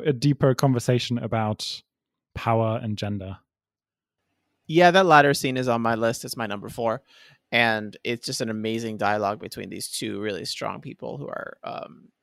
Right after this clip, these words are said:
Speaker 2: kind of reflecting on their position in the world. Um, in the, I know you don't watch them, but in the, in the end, after the credits, they have the little, like, interviews with the, the actors. And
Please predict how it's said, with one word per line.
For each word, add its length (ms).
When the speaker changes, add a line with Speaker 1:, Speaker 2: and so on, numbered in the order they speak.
Speaker 2:
kind 140
of 100
reflecting 580
on 80
their 120
position 420
in 100
the 60
world. 380
Um, 480
in 200
the, 640
I 120
know 80
you 120
don't 180
watch 300
them, 180
but 140
in 100
the, 180
in 180
the 180
end, 520
after 220
the 80
credits, 340
they 100
have 240
the 60
little, 280
like, 300
interviews 500
with 200
the, 480
the 120
actors. 500
And 600